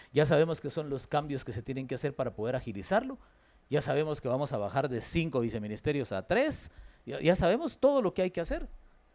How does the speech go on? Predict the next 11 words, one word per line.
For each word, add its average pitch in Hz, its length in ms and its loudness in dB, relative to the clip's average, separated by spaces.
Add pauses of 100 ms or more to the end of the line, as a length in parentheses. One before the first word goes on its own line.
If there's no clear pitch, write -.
(340)
porque 131 480 -2 (160)
eso 180 440 -6
es 156 200 -8
lo 175 140 -10
que 147 100 -10
procede. 104 520 -10 (560)
La 120 160 -8
gente 156 320 -12
tiene 160 340 -10
que 156 140 -10
saber 131 480 -4